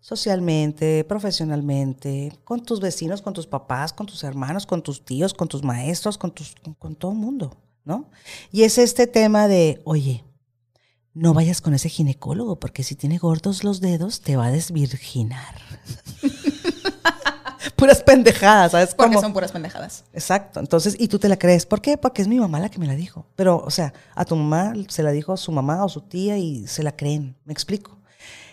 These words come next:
Speaker 1: Entonces, esas creencias te limitan para ver las oportunidades que tienes en la vida de poder, eh, precisamente el tema este.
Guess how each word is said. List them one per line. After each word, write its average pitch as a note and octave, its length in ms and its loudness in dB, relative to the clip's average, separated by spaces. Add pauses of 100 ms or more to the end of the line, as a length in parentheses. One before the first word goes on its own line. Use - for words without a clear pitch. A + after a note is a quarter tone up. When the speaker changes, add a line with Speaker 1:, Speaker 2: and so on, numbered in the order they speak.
Speaker 1:
Entonces, G#3+ 600 0
esas A#3 300 0
creencias A#3+ 600 -2
te F#3+ 120 -2
limitan G3 600 -2
para E3+ 180 -2
ver D#3+ 140 0
las F#3+ 160 -2
oportunidades D#3 600 0
que E3+ 80 -6
tienes D#3+ 280 -4
en D#3+ 80 -2
la D3 100 0
vida C#3+ 260 -2
de C#3 100 -2
poder, C#3+ 500 -4 (640)
eh, F3 140 -4 (120)
precisamente A#3+ 720 0
el D#3 120 -4
tema E3+ 320 0
este. D3+ 440 -6